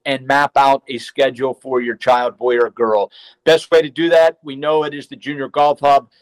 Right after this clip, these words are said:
Just, uh, let's give our parents a re-, a refresher here in twenty twenty-four. I know a lot's gonna be coming and changing with the Hub. It's super exciting, but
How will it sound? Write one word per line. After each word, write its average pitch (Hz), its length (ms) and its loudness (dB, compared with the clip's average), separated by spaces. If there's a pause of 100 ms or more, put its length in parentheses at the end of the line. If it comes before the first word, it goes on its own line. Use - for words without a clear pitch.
(160)
Just, 147 360 -10
uh, 139 280 0
let's 180 160 -12
give 160 200 -2
our 156 120 2
parents 151 460 -6
a 127 100 -10
re-, 139 220 -8
a 143 140 -8
refresher 156 720 -2
here 151 180 -2
in 139 120 -6
twenty 147 300 -6
twenty-four. 143 680 -2 (320)
I 135 80 -4
know 151 200 2
a 156 40 4
lot's 156 260 0
gonna 165 200 -6
be 151 100 -12
coming 165 420 -6
and 147 120 -18
changing 160 480 -8
with 165 100 -10
the 156 140 2
Hub. 156 260 4
It's 135 200 -14
super 175 320 -4
exciting, 156 480 -2
but 135 220 -2